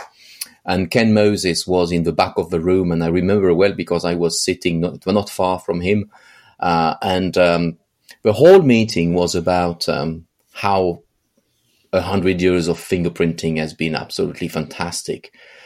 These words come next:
and, and, um, how rock solid the discipline was, and <laughs> never a mistake had been detected, and so on. <laughs> Allegedly, because, as you know, there had been some issues in the U K as well, but that was always kept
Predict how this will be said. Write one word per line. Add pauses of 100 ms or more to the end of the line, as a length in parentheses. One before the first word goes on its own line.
(160)
and,
and,
um,
how
rock
solid
the
discipline
was,
and (140)
<laughs>
never
a
mistake
had
been
detected,
and
so
on. (460)
<laughs>
Allegedly,
because,
as
you
know,
there
had
been
some
issues
in
the
U
K
as
well,
but
that
was
always
kept